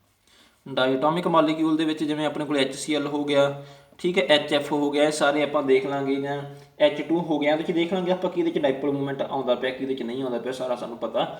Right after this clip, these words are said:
ਲੱਗ ਜਾਊਗਾ, ਠੀਕ। ਉਹ, ਉਹਦੇ ਬਾਰੇ 'ਚ ਆਪਾਂ ਗੱਲ ਕਰ ਹੀ ਲਈ ਹੈ। ਇਸੇ ਤਰ੍ਹਾਂ ਹੀ ਆਪਾਂ ਹੁਣ ਅੱਗੇ ਗੱਲ ਕਰਨੀ ਹੈ ਬੇਟੇ polyatomic ਮਾਲੀਕਿਊਲ ਦੇ ਵਿੱਚ। Polyatomic ਮਾਲੀਕਿਊਲ, ਜਿਨ੍ਹਾਂ ਦੇ ਵਿੱਚ ਬੇਟੇ ਦੋ ਤੋਂ ਵੱਧ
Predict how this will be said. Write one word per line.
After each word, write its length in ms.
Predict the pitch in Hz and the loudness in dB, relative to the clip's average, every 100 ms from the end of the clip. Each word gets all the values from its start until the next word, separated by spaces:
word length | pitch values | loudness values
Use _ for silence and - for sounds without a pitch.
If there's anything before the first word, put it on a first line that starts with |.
| - - | -16 -12
ਲੱਗ 300 | 139 139 117 | -2 2 2
ਜਾਊਗਾ, 320 | 113 110 113 113 | 0 -2 -2 0
ਠੀਕ। 220 | 170 175 | 0 4
ਉਹ, 100 | 185 | 6
ਉਹਦੇ 300 | 160 165 180 | 6 4 4
ਬਾਰੇ 140 | 165 151 | 2 0
'ਚ 80 | |
ਆਪਾਂ 160 | 151 147 | -2 2
ਗੱਲ 180 | 135 131 | 2 2
ਕਰ 200 | 135 117 | 2 2
ਹੀ 60 | |
ਲਈ 280 | 113 85 90 | 0 -6 -8
ਹੈ। 60 | - - - _ | -12 -18 -20 _
ਇਸੇ 240 | - 180 202 | 0 2 4
ਤਰ੍ਹਾਂ 180 | 202 185 | 4 2
ਹੀ 40 | |
ਆਪਾਂ 180 | 180 170 | 2 0
ਹੁਣ 160 | 180 | 2
ਅੱਗੇ 180 | 165 151 | 0 -2
ਗੱਲ 200 | 147 156 | 0 0
ਕਰਨੀ 260 | 151 151 156 | 2 0 -2
ਹੈ 40 | |
ਬੇਟੇ 160 | 151 180 - | -4 -4 2
polyatomic 560 | 156 151 143 123 135 131 | 4 4 2 0 -2 -4
ਮਾਲੀਕਿਊਲ 460 | 110 95 - - | -4 -6 -8 -8
ਦੇ 80 | 87 | -8
ਵਿੱਚ। 220 | - - - - _ _ _ _ _ _ _ | -8 -12 -18 -20 _ _ _ _ _ _ _
Polyatomic 1120 | 135 127 135 139 - - 143 - 127 139 143 | 0 2 0 -2 -8 -10 -8 -2 -2 -2 -6
ਮਾਲੀਕਿਊਲ, 480 | 120 101 - 60 - - _ _ _ | -6 -8 -10 -12 -16 -18 _ _ _
ਜਿਨ੍ਹਾਂ 340 | 143 151 175 190 | -6 0 4 6
ਦੇ 80 | |
ਵਿੱਚ 200 | 170 165 | 4 0
ਬੇਟੇ 180 | 160 170 | 0 -2
ਦੋ 260 | 165 143 135 | 0 2 2
ਤੋਂ 180 | 147 180 - - - _ 143 139 | 0 -2 -4 -16 -20 _ -10 4
ਵੱਧ 320 | 135 - 185 | 6 6 0